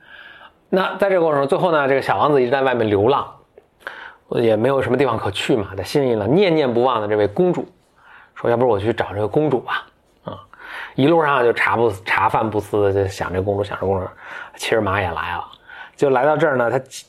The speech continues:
他都根本没有看到路上是什么样的路。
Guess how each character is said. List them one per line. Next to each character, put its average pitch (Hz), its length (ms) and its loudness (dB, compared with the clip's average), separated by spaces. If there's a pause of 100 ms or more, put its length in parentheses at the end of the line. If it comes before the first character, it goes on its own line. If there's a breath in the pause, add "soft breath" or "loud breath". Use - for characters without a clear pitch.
他 - 100 -2
都 180 80 2
根 196 220 2
本 147 80 2
没 123 80 2
有 147 80 4
看 - 420 0
到 101 320 -2 (300)
路 190 240 2
上 120 180 -2
是 135 140 0
什 - 120 -2
么 110 80 0
样 139 120 2
的 135 80 2
路。 180 260 2